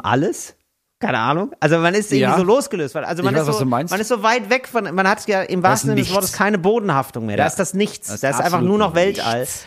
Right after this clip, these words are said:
Speaker 2: Ja.
Speaker 1: Und das ist, finde ich, ein bisschen beängstigend auch. Deswegen, ich hätte da, ich hab da schon ein bisschen Interesse. Ich finde das schon irgendwie interessant. Aber ich hätte da zu viel Angst vor. Und ich will auch nicht,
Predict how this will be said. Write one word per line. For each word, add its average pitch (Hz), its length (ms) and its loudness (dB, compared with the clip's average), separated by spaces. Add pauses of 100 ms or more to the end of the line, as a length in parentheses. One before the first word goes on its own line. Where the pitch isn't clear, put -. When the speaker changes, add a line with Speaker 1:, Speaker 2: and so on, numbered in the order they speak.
(160)
Speaker 2:
Ja. 95 140 0
Speaker 1:
Und 147 80 2
das 165 200 4
ist, - 120 -4
finde 202 220 0
ich, 180 80 -6
ein 185 100 0
bisschen 190 240 0
beängstigend 160 600 -2
auch. 82 260 -6
Deswegen, 156 440 -4
ich 147 140 -8
hätte 185 280 -2
da, 175 200 2 (400)
ich - 160 -8
hab 208 180 -4
da 196 120 0
schon 262 220 -4
ein 254 100 -4
bisschen 226 300 -4
Interesse. 165 500 -4
Ich 240 140 -12
finde 190 140 -4
das - 80 -6
schon 208 160 0
irgendwie 170 280 -2
interessant. 160 600 -4 (240)
Aber 143 100 0
ich 147 140 -2
hätte 208 160 0
da 165 100 0
zu 180 140 -8
viel 156 180 -6
Angst 185 360 -2
vor. 214 380 -2 (400)
Und 185 220 0
ich - 180 -8
will 175 140 0
auch - 220 0
nicht, - 480 -2